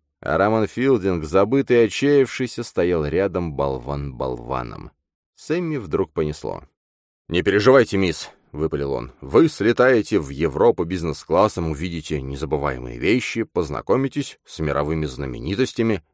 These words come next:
вы великолепно себя покажете и не уроните нашего национального флага. Да,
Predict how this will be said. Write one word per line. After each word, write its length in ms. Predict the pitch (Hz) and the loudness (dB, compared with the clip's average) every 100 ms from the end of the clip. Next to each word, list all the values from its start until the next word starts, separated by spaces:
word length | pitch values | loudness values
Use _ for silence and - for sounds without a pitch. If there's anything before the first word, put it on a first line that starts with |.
| _ | _
вы 340 | 60 71 95 | -6 -2 0
великолепно 800 | 90 73 90 101 78 80 139 190 | 0 -2 0 0 0 0 0 -2
себя 240 | 180 165 175 | -8 -4 -2
покажете 600 | 190 190 165 90 87 95 | 0 2 2 2 -2 -2
и 80 | 90 | 0
не 100 | 90 | 2
уроните 540 | 78 82 120 131 160 | 4 4 2 -2 -2
нашего 500 | 104 76 - 101 113 - | -2 -2 0 0 0 -2
национального 600 | 92 98 95 82 71 78 | -6 -2 0 0 -2 -4
флага. 460 | 87 76 64 67 69 _ _ | -4 -6 -8 -10 -14 _ _
Да, 340 | 78 76 78 | -2 2 2